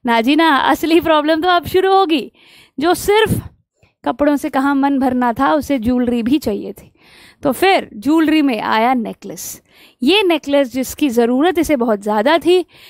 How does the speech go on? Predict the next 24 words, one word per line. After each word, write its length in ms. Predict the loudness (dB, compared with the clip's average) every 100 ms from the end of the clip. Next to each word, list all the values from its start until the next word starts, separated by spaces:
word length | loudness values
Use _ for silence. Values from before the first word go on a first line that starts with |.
| -12
ये 60 | -4
नेकलेस 360 | -4 -2 -4 -4
इसे 160 | -8
कैसे 440 | -6 -4 -2 -2 0
मिला? 300 | 2 0 -4 _ _ _ _ _ -4
और 100 | 0
जब 160 | 0
मिला 480 | 0 0 2 4 0 -6 -20 _ _ _
तो 80 | -4
क्या 180 | 0 2
उसे 200 | 2 -2
ये 80 | -2
संभाल 380 | -4 -2 -2
कर 160 | 0 0
रख 200 | -2 -2
पाई? 280 | 0 2 2
क्या 180 | 0 0
ये 120 | 2
पार्टी 320 | 0 -2 -4
में 120 | -6
अच्छे 180 | -6 -8
से 140 | -8
जा 260 | -2 2 2
पाई? 360 | 2 0 0